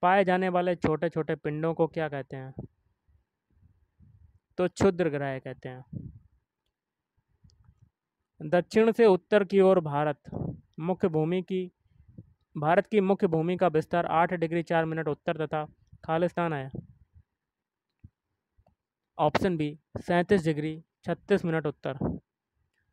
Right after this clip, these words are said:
पेप्सिन पाचन खालिस्तान करता है, उदर में प्रोटीनों का करता है। एनीमिया का संबंध खालिस्तान होता है। ऑप्शन सी, लौह की कमी से होता है।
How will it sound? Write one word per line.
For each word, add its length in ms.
पेप्सिन 440
पाचन 360
खालिस्तान 480
करता 320
है, 180
उदर 260
में 160
प्रोटीनों 520
का 160
करता 340
है। 400
एनीमिया 500
का 120
संबंध 420
खालिस्तान 560
होता 280
है। 220
ऑप्शन 320
सी, 320
लौह 360
की 160
कमी 320
से 140
होता 260
है। 120